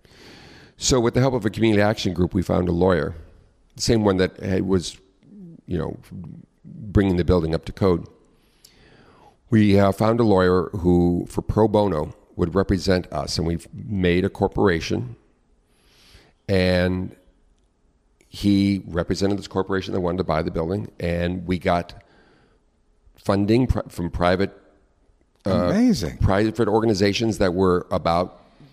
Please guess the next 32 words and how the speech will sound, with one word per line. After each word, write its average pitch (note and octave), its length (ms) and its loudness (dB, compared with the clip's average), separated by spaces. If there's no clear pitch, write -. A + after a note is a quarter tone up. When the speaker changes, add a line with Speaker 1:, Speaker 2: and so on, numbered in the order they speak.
Speaker 1:
tenants G2 480 0
and F2+ 120 -4
all F#2 240 2
this, F#2+ 360 0
and, F2 160 -4
and F2 440 -2
kinda E2 260 -6
an-, G2 240 -2
anti-gentrification F#2 1120 -2
and F2+ 100 0
all D#2+ 140 0
this. F2 260 -4
And G#2 440 2
we G#2 240 2
got G2+ 180 0
these, G2 260 0
we F#2+ 200 -6
got F#2 180 0
one C3 720 0
loan A#2 540 2
that F2 180 -4
was F2+ 160 -4
a F2 80 -4
zero F#2+ 420 2
interest, A2+ 480 -2
and F2 100 -4
another G2 220 0
one F#2+ 120 -4
that F2+ 40 -2
was E2+ 140 -6
five G#2 500 -2
percent E2+ 400 -4